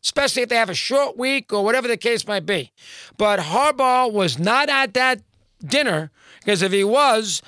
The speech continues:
Lombardi would have said, "Son, son, all right? I know it's a different era. Son, it's the fourth quarter. It's a big game.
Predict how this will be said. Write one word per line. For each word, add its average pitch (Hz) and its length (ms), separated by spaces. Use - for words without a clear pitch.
Lombardi 233 480
would 233 140
have 190 100
said, 185 280
"Son, 196 380
son, 127 360
all 147 100
right? 226 260
I 180 100
know 220 180
it's 254 140
a 233 40
different 233 300
era. 165 360
Son, 214 280
it's 151 120
the 151 80
fourth 196 460
quarter. 202 480
It's - 180
a 147 80
big 202 240
game. 165 460